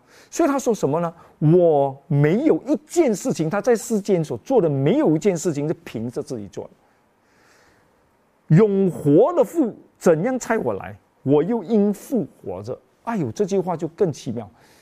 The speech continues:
耶稣基督为我们立这个榜样，就是呢，上帝，天父上帝呢，派他来这世界呢，他怎么样？他是凭父活着，live by his father，你知道吗？就是另一句话说，凭父活着，没有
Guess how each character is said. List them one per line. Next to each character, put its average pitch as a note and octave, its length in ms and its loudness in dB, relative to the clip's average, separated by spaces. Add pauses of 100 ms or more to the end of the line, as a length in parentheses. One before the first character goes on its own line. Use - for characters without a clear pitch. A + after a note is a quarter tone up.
(460)
耶 D#4 220 4
稣 E4 180 2
基 D4 160 2
督 B3+ 140 4
为 C#4+ 120 4
我 G#3 40 2
们 F#3 160 0
立 A#3+ 120 0
这 F3+ 120 2
个 F#3+ 100 0
榜 A#2+ 200 -2
样， C#3+ 140 -4
就 E3 140 0
是 D#3 140 -2
呢， C3+ 160 -6
上 E4+ 420 -2
帝， A#3 240 2
天 G3+ 260 -2
父 G3+ 160 -2
上 F3+ 220 -2
帝 E3+ 120 0
呢， D3 100 0
派 G3+ 260 -4
他 E3+ 240 -6
来 A#2+ 160 -2
这 D3+ 100 -4
世 C3+ 240 -8
界 B2 200 -8
呢， A2 120 -10 (600)
他 D#4 180 0
怎 G#3 100 0
么 F3 60 2
样？ G#3 180 -2 (540)
他 F4 120 -2
是 F4 120 0 (100)
凭 D#3 480 0
父 A#3 280 -2
活 B2 340 0
着， C#3 120 0 (480)
live G#3 440 4 (400)
by B2 580 -4
his A#2 120 -8
father， A2+ 420 -8
你 A2 80 -6
知 A2 60 -14
道 A2 80 -20
吗？ F#2+ 100 -20 (800)
就 G#4 160 4
是 G#4 100 4
另 F#4+ 120 2
一 F4 60 0
句 F#4 100 4
话 E4 180 4
说， B3+ 320 0 (300)
凭 A#3 300 0
父 E4+ 240 2
活 C#3 280 2
着， F3+ 140 2
没 G#3+ 140 2
有 D#4 180 4